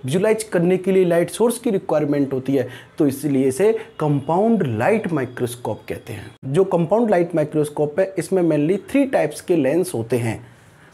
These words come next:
फर्स्ट, कंडेंसर लेंस, ये देखते हैं इसको,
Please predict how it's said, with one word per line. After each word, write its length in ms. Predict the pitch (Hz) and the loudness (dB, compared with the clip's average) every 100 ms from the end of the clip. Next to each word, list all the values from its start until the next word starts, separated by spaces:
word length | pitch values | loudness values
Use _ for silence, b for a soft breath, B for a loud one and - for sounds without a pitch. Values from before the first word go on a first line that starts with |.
| - | -14
फर्स्ट, 420 | - 160 160 - - - - | -2 0 0 -6 -20 -6 2
कंडेंसर 640 | 208 202 214 220 214 220 | 4 4 4 4 2 2
लेंस, 760 | 180 123 104 78 - - - - _ 120 | 2 2 -2 -6 -6 -8 -10 -16 _ -4
ये 60 | |
देखते 300 | 110 110 123 | -2 -4 -6
हैं 60 | 117 | -8
इसको, 320 | - - | -8 -12